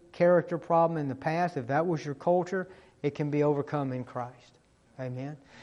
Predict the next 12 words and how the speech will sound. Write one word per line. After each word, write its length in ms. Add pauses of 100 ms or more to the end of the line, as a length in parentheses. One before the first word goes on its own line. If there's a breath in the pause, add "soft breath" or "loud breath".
(300 loud breath)
And 120
I, 100
and 160
I'll 160
tell 240
you 140
this, 380
I'll 120
give 240
you 100
two 360
things, 720